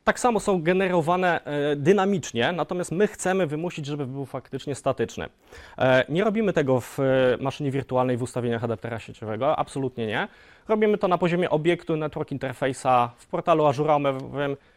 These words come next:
Zmieniamy wartość, jaka ma być statyczna i ta wartość zawsze będzie dla maszyny wirtualnej, e, przyznawana.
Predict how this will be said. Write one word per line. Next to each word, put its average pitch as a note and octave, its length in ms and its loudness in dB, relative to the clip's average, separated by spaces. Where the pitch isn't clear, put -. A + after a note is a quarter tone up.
Zmieniamy D3+ 460 0
wartość, D3 520 2
jaka D3+ 180 -2
ma C3 120 0
być A#2+ 140 -8
statyczna B2+ 460 -4
i A#2 80 -4
ta C3+ 240 -4
wartość A#2 300 -6
zawsze A#2 240 -4
będzie G#2+ 300 -4
dla G#2 140 -4
maszyny G#2+ 300 -6
wirtualnej, G#2+ 560 -2
e, G#2+ 840 -2
przyznawana. G#2 640 -2